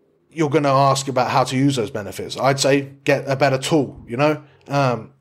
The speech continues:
and that's kind of, like, the answer to this question. That's why you don't see a lot of, uh, professionals using it. Now, um, in terms of a second row, I'm gonna preempt the last question that you asked as well. In terms of a second row,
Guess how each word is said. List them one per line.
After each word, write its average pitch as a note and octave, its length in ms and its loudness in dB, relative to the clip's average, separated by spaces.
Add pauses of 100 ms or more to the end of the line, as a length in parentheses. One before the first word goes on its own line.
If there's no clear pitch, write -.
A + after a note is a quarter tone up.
(120)
and D#3+ 80 2
that's E3+ 140 0
kind F3+ 220 4
of, C3+ 180 -4
like, C#3 200 -2
the D3+ 120 2
answer C3+ 300 0
to C#3+ 140 -2
this A#2+ 180 -2
question. A2 400 -6 (360)
That's C#3+ 180 -2
why D#3 160 4
you C#3+ 100 4
don't C#3+ 200 0
see C3+ 600 0 (220)
a B2+ 100 -4
lot C3 180 4
of, A#2+ 160 2
uh, A2+ 200 0
professionals A2+ 500 -4
using G#2 240 -12
it. - 160 -18
Now, C3 440 0 (540)
um, A#2+ 380 -2 (840)
in C#3 100 -8
terms F3 280 2
of D#3+ 140 2
a C#3+ 160 0
second D3 340 0
row, D#3+ 180 6
I'm B2+ 80 0
gonna B2 160 -2
preempt D3 640 -2
the A#2+ 320 0 (360)
last C#3 320 2
question C3 280 0
that A2 100 -8
you A#2 200 0
asked A2 300 0
as G2+ 140 -14
well. D#3 400 0 (1040)
In C3+ 60 -10
terms C#3+ 220 2
of C3 120 -2
a B2+ 80 -2
second C#3 320 -2
row, B2+ 320 2